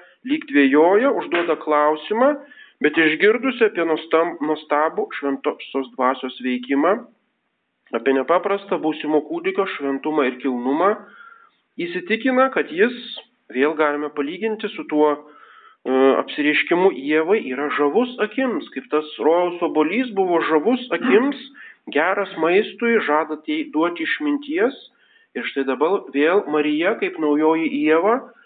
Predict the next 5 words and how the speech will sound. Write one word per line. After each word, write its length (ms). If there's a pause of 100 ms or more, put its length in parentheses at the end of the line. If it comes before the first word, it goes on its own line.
(160)
mato 440
savo 300
dvasioje, 720 (100)
kad 260
tas 220